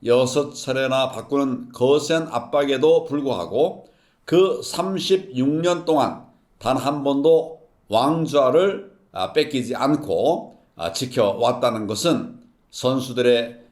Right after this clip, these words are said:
실력뿐만 아니라 한국 양궁의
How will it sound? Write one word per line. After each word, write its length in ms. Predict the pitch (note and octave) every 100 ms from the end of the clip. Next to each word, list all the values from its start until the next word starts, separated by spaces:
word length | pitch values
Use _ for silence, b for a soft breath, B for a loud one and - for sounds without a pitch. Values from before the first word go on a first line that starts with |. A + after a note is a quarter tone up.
| _
실력뿐만 760 | - G3 G#3 F3 - D3 C#3
아니라 500 | G2+ F#2 A2 F#2 - _ _ _
한국 540 | - G#2 B2 A#2+ B2 A2+
양궁의 800 | G#2 A#2+ B2 C#3+ D3+ - -